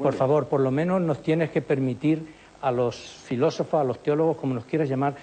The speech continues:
Speaker 2: nos tienes que permitir que digamos que eso de ninguna manera,
Speaker 1: Sí, sí, dilo, dilo,
Speaker 2: de ninguna
Speaker 1: dilo,
Speaker 2: manera,
Speaker 1: pero sería delante, dilo,
Speaker 2: porque
Speaker 1: dilo todo lo que
Speaker 2: eso
Speaker 1: quieras.
Speaker 2: será
Speaker 1: Dilo,
Speaker 2: así,
Speaker 1: dilo.
Speaker 2: pero no debe ser así.
Speaker 1: Bueno, eso, eso no debe
Speaker 2: El,
Speaker 1: ser.
Speaker 2: es lo que te ha
Speaker 1: Eso
Speaker 2: estado
Speaker 1: es
Speaker 2: diciendo.
Speaker 1: padre, es que la cosa tiene bemoles.
Speaker 2: Lo que te ha
Speaker 1: Soy
Speaker 2: estado
Speaker 1: muy
Speaker 2: diciendo
Speaker 1: humilde,
Speaker 2: José
Speaker 1: pero soy
Speaker 2: Antonio
Speaker 1: los padres,
Speaker 2: Marina.
Speaker 1: soy vosotros los padres, no soy yo.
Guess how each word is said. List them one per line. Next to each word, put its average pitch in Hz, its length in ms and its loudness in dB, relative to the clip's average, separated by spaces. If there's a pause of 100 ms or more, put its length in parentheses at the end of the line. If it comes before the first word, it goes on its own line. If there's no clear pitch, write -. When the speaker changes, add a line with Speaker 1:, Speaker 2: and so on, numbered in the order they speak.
(140)
Speaker 2:
nos 127 140 -2
tienes 147 200 0
que 175 80 -2
permitir 151 380 0
que 139 100 2
digamos 123 300 2
que - 120 -4
eso 156 140 0
de 151 120 2
ninguna 123 440 0
manera, 156 380 -2
Speaker 1:
Sí, - 100 -6
sí, - 200 -8
dilo, 233 240 2
dilo, 311 140 2
Speaker 2:
de - 40 6
ninguna 131 320 4
Speaker 1:
dilo, 165 140 6
Speaker 2:
manera, 135 140 2
Speaker 1:
pero 143 100 2
sería 156 180 0
delante, 139 240 0
dilo, 135 140 2
Speaker 2:
porque 135 180 0
Speaker 1:
dilo 135 220 -2
todo - 160 -6
lo - 0 -
que - 80 0
Speaker 2:
eso 139 180 0
Speaker 1:
quieras. 240 120 0
Speaker 2:
será 170 180 4
Speaker 1:
Dilo, 170 80 4
Speaker 2:
así, 190 160 0
Speaker 1:
dilo. 233 100 0
Speaker 2:
pero 156 180 2
no 214 200 4
debe 156 240 0
ser 113 200 -6
así. 110 280 -12
Speaker 1:
Bueno, 208 220 0
eso, 214 240 -4
eso 208 280 -6
no 202 140 -4
debe 196 160 2
Speaker 2:
El, 156 60 2
Speaker 1:
ser. 208 200 -6
Speaker 2:
es 160 140 2
lo 220 80 4
que 220 80 2
te 233 60 2
ha - 20 6
Speaker 1:
Eso - 60 0
Speaker 2:
estado 233 120 4
Speaker 1:
es 220 120 0
Speaker 2:
diciendo. 220 280 0
Speaker 1:
padre, 185 60 -2
es 180 80 -12
que 233 80 -8 (120)
la 175 120 0
cosa 196 180 -2
tiene 226 200 -2
bemoles. 180 420 0
Speaker 2:
Lo 160 120 2
que 160 120 0
te 202 80 2
ha - 20 4
Speaker 1:
Soy 202 40 2
Speaker 2:
estado 254 140 4
Speaker 1:
muy 240 100 4
Speaker 2:
diciendo 240 240 2
Speaker 1:
humilde, 247 80 4
Speaker 2:
José 233 160 -2
Speaker 1:
pero 196 120 0
soy 247 100 -2
Speaker 2:
Antonio 233 120 0
Speaker 1:
los 220 80 0
padres, 220 220 2
Speaker 2:
Marina. 160 180 -4
Speaker 1:
soy 240 100 -2
vosotros 240 420 0
los 175 140 -10
padres, 226 260 -6
no 190 100 -4
soy 180 140 -6
yo. 185 200 -4